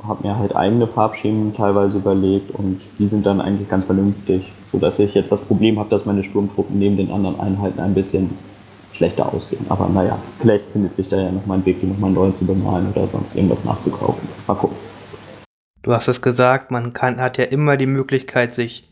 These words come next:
Speaker 2: alle Einheiten nochmal zu kaufen, wenn man sie bemalen möchte. Das ist ja das Schöne bei so einem Tabletop.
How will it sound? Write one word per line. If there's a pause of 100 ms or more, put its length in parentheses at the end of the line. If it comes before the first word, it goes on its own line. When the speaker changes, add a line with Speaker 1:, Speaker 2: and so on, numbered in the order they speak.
Speaker 2:
alle
Einheiten
nochmal
zu
kaufen,
wenn
man
sie
bemalen
möchte.
Das
ist
ja
das
Schöne
bei
so
einem
Tabletop.